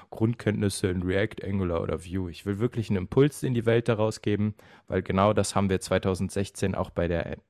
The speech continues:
Enter J S bekommen. Damals war React, äh, ganz groß und ich weiß, wir sind nach Hause gekommen in unsere Firma <laughs> und haben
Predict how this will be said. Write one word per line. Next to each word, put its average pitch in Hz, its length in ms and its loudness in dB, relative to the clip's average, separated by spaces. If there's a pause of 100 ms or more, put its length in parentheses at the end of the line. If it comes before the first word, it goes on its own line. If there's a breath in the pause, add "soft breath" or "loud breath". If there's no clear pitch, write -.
Enter - 260 -4
J - 160 -2
S - 140 -10
bekommen. - 380 -2 (300 soft breath)
Damals 95 340 2
war 90 180 2
React, 98 480 -2 (540 soft breath)
äh, 95 540 -2
ganz 104 260 -4
groß 104 380 0
und - 100 -10
ich - 160 -16
weiß, 101 340 2
wir 98 100 0
sind 98 160 -2
nach 87 120 0
Hause 98 260 4
gekommen 92 400 0
in 90 80 -2
unsere 90 220 -4
Firma 98 400 0
<laughs> - 40 -20
und - 180 -14
haben 123 160 0